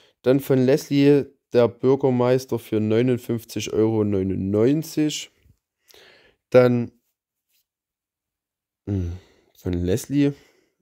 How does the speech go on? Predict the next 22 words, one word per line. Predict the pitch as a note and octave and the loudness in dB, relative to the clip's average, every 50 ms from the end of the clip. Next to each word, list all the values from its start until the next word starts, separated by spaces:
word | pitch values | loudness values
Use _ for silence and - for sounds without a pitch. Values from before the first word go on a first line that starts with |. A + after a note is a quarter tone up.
| _ _ | _ _
keine | - - - G#2 A2 A2+ G#2+ - | -16 -10 -6 -6 -4 -4 -4 -4
Ahnung, | - G2 G#2+ A#2+ A#2+ A#2+ A2 | -4 -2 -2 -2 -2 -2 -2
welcher | G2+ G#2 G#2+ A2 G#2 G2 _ _ _ _ _ _ - | -4 -4 -4 -6 -8 -8 _ _ _ _ _ _ -12
Hersteller | - A2 A#2+ - - G#2 A2 A2 G#2+ | -10 -10 -8 -6 -2 -2 0 0 -2
das | A2 G2+ F#2+ - | -4 -6 -8 -6
sein | - G2 A2+ B2+ B2 | -4 -4 -4 -4 -4
könnte, | - C#3+ C3 C3 B2+ A#2+ | -4 -4 -4 -2 -2 -4
oder | G#2+ G#2 F#2+ F#2 F#2 F#2+ F#2+ | -4 -4 -6 -6 -8 -6 -2
Weco. | G#2 A2+ C#3 - - - E3 F3+ G#3 G3 - _ _ _ _ _ _ | -2 -2 -2 -2 -4 -4 -2 -2 -2 -4 -6 _ _ _ _ _ _
Ich | - B2 | -12 -8
glaub, | - - B2 C3 C3+ | -2 2 2 2 2
das | - A#2+ G#2+ | 0 -6 -6
ist | G2 G2 | -4 -4
Weco | G#2+ B2+ C#3 - A2+ A2 | -4 -4 -2 -2 -2 -2
Helios. | A2 B2 D3 D#3+ A#2+ G2+ G2 G#2 B2+ - - - - - - _ _ _ | 0 0 0 0 0 0 -2 -2 -4 -6 -10 -20 -20 -20 -20 _ _ _
Black | - A#2 A#2 D3+ - - - | -4 0 0 0 0 -2 -6
Knight | A2 G2+ G2+ G#2 B2 E3 A3 - - - - _ _ _ _ _ _ _ _ _ _ - - - - _ _ _ | -4 -2 0 0 0 -2 -4 -8 -16 -20 -20 _ _ _ _ _ _ _ _ _ _ -20 -20 -20 -20 _ _ _
für | _ - - - A2+ A2+ A2 G#2+ | _ -16 -6 -2 0 2 2 0
sechs | G#2+ - - C3 C#3 C3+ - | 0 -2 -2 -2 -2 -2 -2
Euro | - - A#2 A#2+ A#2 | -2 0 0 0 2
neunundneunzig, | A2 G#2 G2+ G2 G2 G#2+ A2+ C3 C3+ C3 B2+ B2 B2 - - | 0 0 0 0 0 0 0 0 0 -2 -6 -6 -6 -10 -6
römisches | - A2 A2 G#2+ G#2+ G#2+ G#2 G2+ G2 G2 - - - | -4 -4 -4 -4 -4 -6 -6 -6 -6 -6 -8 -14 -20